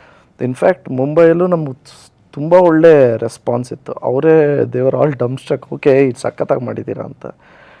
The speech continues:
ಮತ್ತೆ ಒಂದು ಅಪ್ರಿಸಿಯೇಷನ್‌ಗೋಸ್ಕರ ಮಾಡಿಲ್ಲ, ಒಂದು ಪ್ರಯತ್ನಕ್ಕೋಸ್ಕರ ಮಾಡಿದ್ದು. ನಾವು ಅಂದ್ಕೊಂಡಿದ್ದು ಒಂದು ಇಪ್ಪತ್ತೇಳು ಜನ ಬರ್ತಾರೆ ಅಂತ, ಮೂವತ್ತೆರಡು, ಮೂವತ್ತ್ಮೂರು ಜನ ಬಂದರು. So ಅಷ್ಟು ಜನನೂ ಪ್ರಶ್ನೆ ಕೇಳಿದ್ರು.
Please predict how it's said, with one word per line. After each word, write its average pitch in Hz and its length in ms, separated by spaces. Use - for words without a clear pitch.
ಮತ್ತೆ 180 220
ಒಂದು 170 380
ಅಪ್ರಿಸಿಯೇಷನ್‌ಗೋಸ್ಕರ 190 1200
ಮಾಡಿಲ್ಲ, 127 560
ಒಂದು 247 200
ಪ್ರಯತ್ನಕ್ಕೋಸ್ಕರ 175 800
ಮಾಡಿದ್ದು. - 640
ನಾವು 131 280
ಅಂದ್ಕೊಂಡಿದ್ದು 170 480
ಒಂದು 143 160
ಇಪ್ಪತ್ತೇಳು 139 420
ಜನ 123 140
ಬರ್ತಾರೆ 127 800
ಅಂತ, - 220
ಮೂವತ್ತೆರಡು, 139 560
ಮೂವತ್ತ್ಮೂರು 123 480
ಜನ 143 200
ಬಂದರು. - 340
So - 220
ಅಷ್ಟು - 360
ಜನನೂ 147 360
ಪ್ರಶ್ನೆ - 360
ಕೇಳಿದ್ರು. - 460